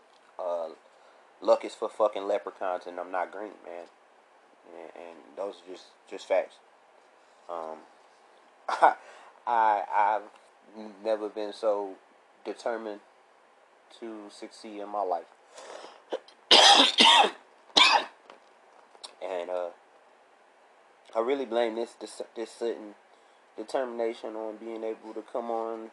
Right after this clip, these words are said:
to this show and talk about myself and the way the world makes me feel. And, um, that's really what has formed this,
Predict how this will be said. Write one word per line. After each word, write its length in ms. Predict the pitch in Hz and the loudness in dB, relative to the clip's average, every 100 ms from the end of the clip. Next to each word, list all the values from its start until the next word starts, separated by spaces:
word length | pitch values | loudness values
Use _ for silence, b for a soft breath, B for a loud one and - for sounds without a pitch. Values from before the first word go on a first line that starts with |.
| - | -16
to 80 | - | -10
this 160 | 117 139 | -8 -8
show 400 | - 127 101 113 _ _ _ _ _ _ _ _ _ - | -2 -2 -2 -6 _ _ _ _ _ _ _ _ _ -16
and 420 | 92 98 95 90 78 _ _ _ _ _ _ _ - | -12 -10 -12 -14 -18 _ _ _ _ _ _ _ -2
talk 200 | 117 123 | 0 0
about 400 | 117 113 110 - - _ _ _ _ _ _ _ _ _ _ _ - - _ _ | 4 4 4 -2 -18 _ _ _ _ _ _ _ _ _ _ _ -20 -20 _ _
myself 480 | 98 95 - 113 - | -4 -2 -2 -2 -4
and 100 | - | -14
the 60 | 90 | -12
way 160 | 104 | -12
the 60 | 95 | -8
world 260 | 104 107 | -4 -2
makes 240 | 104 101 - | -4 -8 -10
me 160 | 120 | -12
feel. 240 | 104 104 95 - _ _ - - _ _ _ _ _ - _ - _ - | -12 -14 -16 -18 _ _ -20 -20 _ _ _ _ _ -20 _ -20 _ -16
And, 340 | 98 98 92 90 92 - _ _ | -12 -10 -12 -14 -20 -20 _ _
um, 320 | 98 95 92 90 - _ _ _ _ _ - - - - _ _ _ _ _ _ _ _ - - | -10 -8 -8 -10 -18 _ _ _ _ _ -20 -20 -20 -20 _ _ _ _ _ _ _ _ -20 -10
that's 180 | 110 123 | -8 -6
really 220 | 117 104 | -6 -6
what 240 | 104 107 | -6 -8
has 220 | - 101 | -4 -4
formed 360 | - 110 110 107 | -4 -6 -6 -8
this, 240 | 104 - | -12 -14